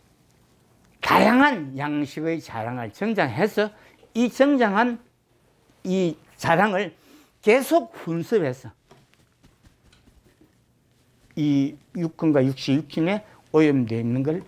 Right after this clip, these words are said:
훈습해서 업보의 정사를 소멸하는 것이 중도인 무유정법이고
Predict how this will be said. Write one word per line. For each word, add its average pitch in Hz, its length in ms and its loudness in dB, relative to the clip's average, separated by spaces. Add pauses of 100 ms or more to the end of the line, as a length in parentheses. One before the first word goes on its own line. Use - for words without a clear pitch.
(240)
훈습해서 143 720 2 (240)
업보의 185 360 4
정사를 131 280 -2
소멸하는 220 580 2
것이 220 240 -6 (360)
중도인 147 720 0 (100)
무유정법이고 117 1000 -2